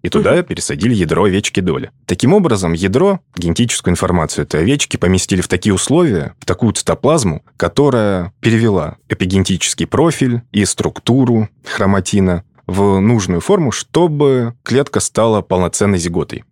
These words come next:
Speaker 1: чтобы получилась зигота, из которой можно было бы развить овечку Долли. Это тоже можно назвать искусственным переводом в плюрипатентное состояние. Корректнее будет сказать тотипатентное состояние, но это новый термин. Поэтому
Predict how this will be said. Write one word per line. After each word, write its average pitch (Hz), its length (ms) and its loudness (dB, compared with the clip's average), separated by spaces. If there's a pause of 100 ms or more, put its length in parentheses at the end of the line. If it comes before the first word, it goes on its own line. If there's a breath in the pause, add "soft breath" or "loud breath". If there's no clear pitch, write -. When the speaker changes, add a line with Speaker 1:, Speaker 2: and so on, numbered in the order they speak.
(120)
Speaker 1:
чтобы 87 400 -2
получилась 82 420 -2
зигота, 147 340 0
из 85 100 -2
которой 120 260 0
можно 95 340 0
было 87 240 0
бы 82 200 -2 (200 loud breath)
развить 92 380 0
овечку 90 360 0
Долли. 85 280 0 (220)
Это - 220 -2
тоже 120 220 0
можно 95 280 0
назвать 90 600 -2
искусственным 117 640 0
переводом 90 580 0
в 95 340 0 (100)
плюрипатентное 87 640 -2
состояние. 113 560 0
Корректнее 92 380 0
будет 82 180 -2
сказать 85 260 -2
тотипатентное 80 680 -2
состояние, 104 400 0
но 87 80 2
это 85 180 -2
новый 85 220 2
термин. 90 380 0 (280 loud breath)
Поэтому 90 520 0